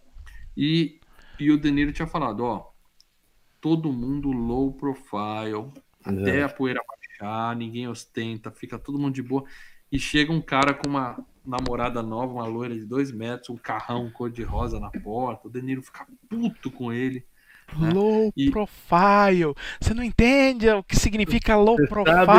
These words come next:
Speaker 2: que teve aquele caso daquele banco de, de, de Fortaleza, do Brasil, que foi roubado,
Speaker 3: Sim,
Speaker 2: não
Speaker 3: Banco
Speaker 2: sei o quê.
Speaker 3: Central?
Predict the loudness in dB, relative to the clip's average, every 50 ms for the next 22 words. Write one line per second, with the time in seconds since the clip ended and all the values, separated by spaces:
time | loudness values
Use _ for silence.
0 | 12 12 12 10 10 10 8 8 8 6 6 8 8 8 8 8 6 6 4 4
1 | 6 6 6 6 6 6 4 4 4 4 4 4 4 0 -2 -2 -2 -2 -4 -4
2 | 0 0 0 0 0 -2 -6 -6 -4 -4 -6 -6 -6 -6 -8 -12 -12 -12 -16 -18
3 | -14 -14 -14 -6 -6 -4 -2 0 0 0 0 0 -2 -2 0 -2 -2 -2 -2 -4
4 | -4 -4 -6 -4 -4 -4 -2 0 2 2 2 2 0 -2 -2 -4 -2 -2 0 0
5 | 0 4 4 6 6 4